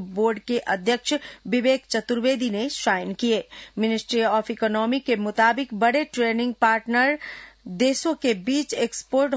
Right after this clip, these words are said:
होने वाले सामान के आने से पहले जानकारी share करने का एक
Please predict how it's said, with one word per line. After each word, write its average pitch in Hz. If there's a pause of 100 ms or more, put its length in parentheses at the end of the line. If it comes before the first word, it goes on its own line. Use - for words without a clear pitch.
होने 233
वाले 226
सामान 226
के 269 (300)
आने 233
से 233 (100)
पहले 269
जानकारी 220
share 254
करने 220
का 226 (120)
एक 220